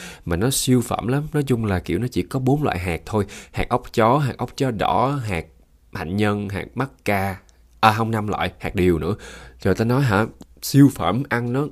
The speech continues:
ngon, nó đã mà nó giòn gì đâu luôn á. Mà mình mua là nửa ký, một trăm năm mươi ngàn, không, một trăm bốn mươi ngàn mọi người. Thì nó có rẻ không ta? Mình tự đánh giá là rẻ mà mình không biết là nó có thật sự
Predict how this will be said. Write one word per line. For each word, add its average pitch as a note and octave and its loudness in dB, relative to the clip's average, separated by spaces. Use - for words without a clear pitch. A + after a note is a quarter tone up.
ngon, C3 0
nó C#3+ -2
đã G2 2
mà A2+ -2
nó A2+ -4
giòn F#2+ 4
gì F#2 -2
đâu G#2 0
luôn A2+ 0
á. C3 0
Mà A2 -2
mình F#2 -4
mua G#2+ -2
là F2 -2
nửa F2+ -2
ký, D3 4
một - -6
trăm A2+ -2
năm A2 -4
mươi G#2+ -4
ngàn, F2 -4
không, A#2 -4
một F2+ -6
trăm A2+ -2
bốn D3 2
mươi F3 -2
ngàn F#2 -2
mọi E2+ -4
người. F2 -2
Thì F2+ -4
nó G2 -2
có C#3+ -4
rẻ F2+ 2
không B2 -2
ta? G#2+ 0
Mình F2+ 0
tự E2 -2
đánh A2+ -2
giá C3+ 2
là B2+ 0
rẻ E2 0
mà A2 -2
mình E2+ -4
không G#2 0
biết C#3 2
là G#2 -2
nó F2+ -4
có - -8
thật - -8
sự - -6